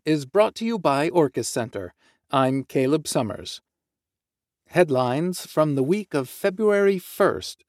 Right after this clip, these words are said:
twenty twenty-three. Port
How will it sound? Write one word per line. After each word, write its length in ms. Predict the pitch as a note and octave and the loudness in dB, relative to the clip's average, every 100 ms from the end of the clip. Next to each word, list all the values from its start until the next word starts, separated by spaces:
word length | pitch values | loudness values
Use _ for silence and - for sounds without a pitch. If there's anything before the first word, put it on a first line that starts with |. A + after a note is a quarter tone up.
| - | -8
twenty 340 | D3+ C3 C3 | -4 -2 -4
twenty-three. 680 | - C3 B2 - C3 A2 E2+ _ _ _ _ _ _ _ _ _ _ _ - | -4 -6 -6 -4 -2 -2 -6 _ _ _ _ _ _ _ _ _ _ _ -2
Port 380 | F#3 G#3+ - | 0 0 -6